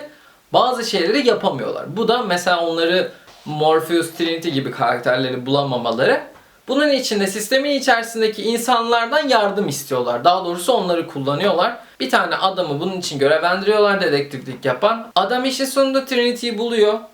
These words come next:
Bu kısmı anlatmayacağım. Çünkü burada hani bir süreç var. Orayı isterseniz kendiniz bakın. Olayların gerçekliğini kavruyor. Hani ajanların dönüşümündendir, budur budur, Matrix'in ne olduğunu anlıyor. Ama çoktan yaralanmış olduğu için ölüyor orada.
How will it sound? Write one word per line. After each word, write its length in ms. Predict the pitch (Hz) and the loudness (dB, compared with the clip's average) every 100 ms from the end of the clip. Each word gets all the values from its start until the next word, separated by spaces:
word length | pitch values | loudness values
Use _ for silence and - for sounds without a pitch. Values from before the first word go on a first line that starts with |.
| - | -10
Bu 120 | 185 | -6
kısmı 480 | 202 202 202 202 196 | -6 -4 -2 -2 0
anlatmayacağım. 680 | 180 196 202 165 135 143 196 - - | 0 2 0 -2 -4 -2 -4 -8 -18
Çünkü 300 | 196 156 151 | -14 -12 -8
burada 240 | 156 147 | -2 0
hani 180 | 160 156 | 0 -4
bir 40 | |
süreç 480 | - - 185 185 160 | -6 -2 0 0 0
var. 320 | 143 - - - | -2 -2 -8 -6
Orayı 240 | 151 151 | -2 -2
isterseniz 520 | 139 160 139 - - | -4 -2 -2 -2 -4
kendiniz 440 | 151 143 139 127 113 | -2 -2 -2 -4 -4
bakın. 300 | 123 - - _ - | -4 -6 -12 _ 0
Olayların 580 | 156 185 208 220 254 247 | 2 4 2 0 0 2
gerçekliğini 680 | 226 226 254 240 247 269 | 2 0 -8 -4 -2 -2
kavruyor. 600 | - 226 208 202 202 196 214 - | -2 0 0 2 2 2 0 -4
Hani 200 | 135 131 | -4 -2
ajanların 640 | 131 143 151 151 156 165 | 0 2 0 2 2 2
dönüşümündendir, 880 | 151 156 - 156 156 156 151 151 151 | 0 -4 -6 -10 -4 -2 0 -2 -4
budur 360 | 151 151 156 143 | -4 -6 -6 -6
budur, 260 | 147 147 151 | -6 -6 -6
Matrix'in 640 | 156 160 170 - 165 170 | -6 -6 -8 -12 -8 -2
ne 40 | |
olduğunu 340 | 165 165 160 175 | 0 0 0 0
anlıyor. 360 | 175 190 208 180 | 0 0 -2 0
Ama 220 | 185 226 | 0 0
çoktan 360 | 226 214 196 | -2 -2 -2
yaralanmış 600 | 185 185 185 180 180 185 196 | 0 2 2 2 -2 -4 -4
olduğu 280 | 185 185 | -4 -2
için 440 | 156 135 - 220 - | -4 -4 -6 -6 -2
ölüyor 360 | 202 202 135 - | 2 2 2 -2
orada. 480 | - - 196 - | -4 -2 -2 -4